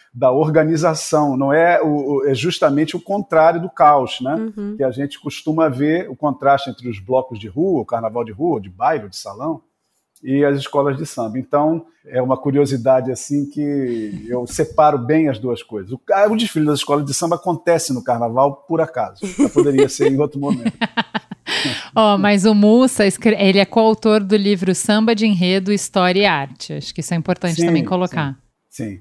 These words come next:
Speaker 1: Eu também sou sobrinho de um compositor importante, vocês citaram, conversando aqui, né? Vocês mencionaram dois sambas, o É Hoje,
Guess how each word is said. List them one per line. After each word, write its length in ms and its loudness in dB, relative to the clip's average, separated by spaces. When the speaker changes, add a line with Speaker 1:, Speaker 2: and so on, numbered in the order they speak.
Speaker 1:
Eu 100 0
também 240 2
sou 160 2
sobrinho 420 0
de 80 0
um 240 2
compositor 600 -2
importante, 560 -2
vocês 160 -8
citaram, 600 -6
conversando 540 -6
aqui, 260 -2
né? 240 0
Vocês 200 -16
mencionaram 720 -2
dois 200 -2
sambas, 420 -2
o 80 2
É 80 4
Hoje, 480 2